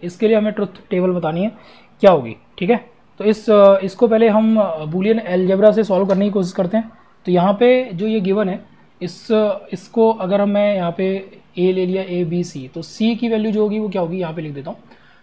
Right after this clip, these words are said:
तो सी जो होगा output वो कितना होगा, तो यहाँ पे एक एंड gate जुड़ा हुआ है, यहाँ पे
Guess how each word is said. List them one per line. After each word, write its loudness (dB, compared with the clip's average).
तो -8
सी 0
जो 0
होगा -2
output -2
वो -2
कितना 0
होगा, 2
तो -6
यहाँ 0
पे 2
एक -8
एंड 2
gate 0
जुड़ा 0
हुआ 0
है, -10
यहाँ -6
पे -4